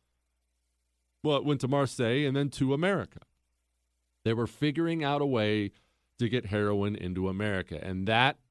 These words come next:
route I just told you about is called the French Connection. It's actually what the movie's about. Again, they named the movie after the drug route, not the drug route after the movie. Well, we get back to the States, Carmine Galante and all his gangster friends.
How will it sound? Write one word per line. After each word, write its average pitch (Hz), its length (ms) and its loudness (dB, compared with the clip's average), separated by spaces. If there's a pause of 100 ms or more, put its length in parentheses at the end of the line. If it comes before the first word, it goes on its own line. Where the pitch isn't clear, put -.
route 120 380 0
I 127 80 0
just 127 240 -4
told 117 200 0
you 123 120 -2
about 104 320 0
is 101 160 -8
called 82 340 -4
the 90 80 -8
French 82 380 -8
Connection. 87 500 -6 (920)
It's - 80 -2
actually 104 240 -2
what 95 100 -6
the 95 80 -8
movie's 90 320 -4
about. 120 380 2 (320)
Again, 113 380 2 (380)
they 120 120 2
named 170 260 2
the 175 60 2
movie 196 340 2
after 175 220 0
the 170 80 2
drug 180 280 2
route, 117 280 2
not 131 180 2
the 151 60 -2
drug 143 260 2
route 143 240 2
after 139 220 -2
the 143 100 -2
movie. 143 400 0 (1500)
Well, 165 520 4 (920)
we 165 160 2
get 202 200 0
back 190 240 2
to 156 100 0
the 131 80 0
States, 117 380 0
Carmine 127 560 2
Galante 113 520 0
and 110 80 0
all 110 140 0
his 107 200 -2
gangster 117 460 -2
friends. 165 600 0